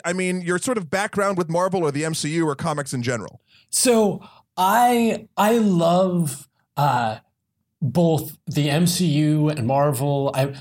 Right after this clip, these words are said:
Speaker 2: I used to be more of a D C person,
Speaker 1: Mm-hmm.
Speaker 2: but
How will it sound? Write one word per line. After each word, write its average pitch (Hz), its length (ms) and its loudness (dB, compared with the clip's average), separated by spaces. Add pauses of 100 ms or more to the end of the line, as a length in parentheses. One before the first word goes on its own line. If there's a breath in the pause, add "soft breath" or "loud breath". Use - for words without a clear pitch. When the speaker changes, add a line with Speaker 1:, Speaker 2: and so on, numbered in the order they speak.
(160 loud breath)
Speaker 2:
I 147 100 2
used 147 280 2
to 185 60 0
be 208 80 4
more 175 160 4
of 151 80 0
a - 20 0
D 143 220 -4
C 147 200 0
person, 131 640 -4 (220 loud breath)
Speaker 1:
Mm-hmm. 127 120 -4
Speaker 2:
but 147 300 2